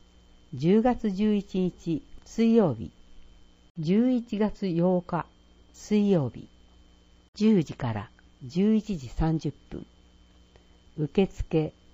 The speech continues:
九時四十五分から十時。対象、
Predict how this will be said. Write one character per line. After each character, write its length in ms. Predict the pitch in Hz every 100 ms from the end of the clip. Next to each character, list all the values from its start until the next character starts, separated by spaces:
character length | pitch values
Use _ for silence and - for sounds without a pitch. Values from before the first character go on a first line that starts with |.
| _ _ _
九 180 | - 240
時 180 | 170 156
四 260 | 208 208
十 220 | 131 120
五 160 | 113 160
分 240 | 165 139
か 140 | 123 120
ら 140 | 107
十 320 | 104 165 180 117
時。 180 | - - - _ _ _ _ _ _ - - - - - - -
対 220 | - 202
象、 460 | 196 - 180 165 -